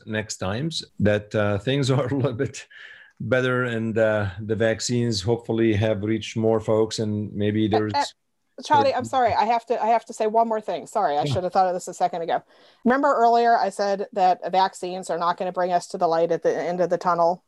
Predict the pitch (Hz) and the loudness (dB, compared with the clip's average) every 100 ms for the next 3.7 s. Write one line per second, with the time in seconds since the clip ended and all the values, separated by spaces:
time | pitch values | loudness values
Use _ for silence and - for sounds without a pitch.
0 | - 170 170 170 170 170 165 165 156 - | -4 0 0 2 0 2 2 2 -2 -6
1 | 170 180 170 185 170 170 170 165 160 170 | -2 0 0 -2 0 0 0 -4 -6 -4
2 | 185 180 185 185 180 180 180 175 180 180 | -6 -6 -4 -4 -4 -4 -4 -2 -2 2
3 | 175 180 - 104 107 - | 4 2 -2 -2 -2 -4